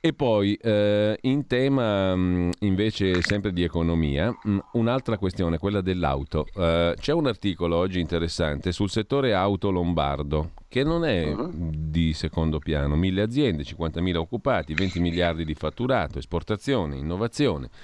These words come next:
Speaker 1: tra green e divieti, in fumo aziende e posti di lavoro.
Speaker 2: Sì.
Speaker 1: Possibile invertire la rotta, secondo te, su questa storia del green?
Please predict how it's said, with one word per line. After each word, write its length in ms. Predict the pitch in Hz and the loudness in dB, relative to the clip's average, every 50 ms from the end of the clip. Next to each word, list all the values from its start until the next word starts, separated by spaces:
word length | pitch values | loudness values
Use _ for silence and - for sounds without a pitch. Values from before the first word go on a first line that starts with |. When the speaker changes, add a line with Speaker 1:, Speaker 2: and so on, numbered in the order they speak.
| - - - - - - - | -20 -20 -20 -20 -20 -20 -6
Speaker 1:
tra 140 | - 110 113 117 | -2 -2 0 0
green 260 | 123 151 160 143 110 | 0 0 0 2 2
e 80 | 101 104 | 2 2
divieti, 560 | 131 175 175 143 110 98 95 92 - 117 - - | 2 2 2 2 2 2 2 0 0 -2 -2 0
in 180 | 123 123 127 113 | 0 2 0 0
fumo 400 | - - 92 92 92 95 95 101 | 0 0 2 4 4 4 2 2
aziende 480 | 104 90 80 82 78 78 80 78 80 | 0 0 0 0 2 2 2 2 0
e 60 | 80 | 0
posti 340 | - - 76 76 - - 82 | -2 -2 -4 -4 -2 -2 -2
di 100 | 76 73 | 0 0
lavoro. 440 | 73 76 73 69 65 60 58 60 62 - - - - - - - - | 2 2 2 0 0 -2 -4 -4 -4 -6 -6 -8 -8 -8 -8 -8 0
Speaker 2:
Sì. 200 | - - 170 123 - - - - - | 4 6 6 6 4 0 -8 -10 -4
Speaker 1:
Possibile 540 | - 113 107 - - 202 208 214 165 120 101 | -2 -2 -2 0 -2 0 0 2 2 2 2
invertire 440 | 95 92 101 - - 113 110 110 | 2 0 0 0 0 0 0 2
la 120 | 110 113 117 | 2 2 2
rotta, 320 | 110 98 78 - - 82 | 0 0 -2 -2 -2 -4
secondo 400 | 78 85 80 76 87 87 90 92 | -2 -2 -2 0 0 0 0 0
te, 140 | 87 95 87 | 0 0 -2
su 120 | 76 85 | 0 0
questa 220 | 82 87 85 82 92 | 0 0 0 0 -2
storia 320 | 82 - 101 101 98 95 | 0 2 2 2 2 2
del 140 | 90 92 92 | 2 0 0
green? 420 | 87 82 95 92 82 76 80 92 | 0 0 0 0 0 0 -2 -2